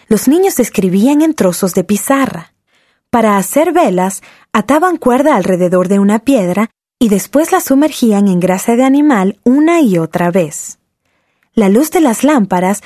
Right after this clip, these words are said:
hacía formas divertidas en las paredes y los techos. El templo de Naboo está en un monte, desde donde se ven la ciudad y el río. Lee más en cuanto al templo en el ejemplar del mes próximo.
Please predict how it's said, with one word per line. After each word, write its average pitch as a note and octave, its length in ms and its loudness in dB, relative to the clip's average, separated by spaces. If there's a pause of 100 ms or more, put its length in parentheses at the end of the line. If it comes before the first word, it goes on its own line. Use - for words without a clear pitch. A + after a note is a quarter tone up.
(260)
hacía D#4 360 -2
formas D#4+ 420 -2
divertidas A3+ 680 -2
en F#3+ 80 2
las F3 200 -2
paredes A3 560 0
y F#3+ 60 0
los E3+ 220 -4
techos. - 640 -8 (680)
El B3 180 0
templo F#4 320 0
de B3 120 2
Naboo F#3 360 0
está F#3 400 -2
en F#3+ 120 2
un F#3 120 2
monte, G3+ 540 0 (360)
desde G#3+ 280 0
donde G#3 240 0
se G3 180 -2
ven G#3 220 2
la D#4 80 0
ciudad B3+ 420 0
y F3 120 0
el E3 100 -2
río. E3 400 -8 (400)
Lee D#4 320 2
más B3+ 320 0
en F3+ 100 0
cuanto F3 280 -2
al E3+ 120 -2
templo G3 480 0
en F#3+ 80 2
el E3+ 140 0
ejemplar F#3 540 -2
del G3 180 0
mes D#3+ 240 -4
próximo. D#3+ 680 -6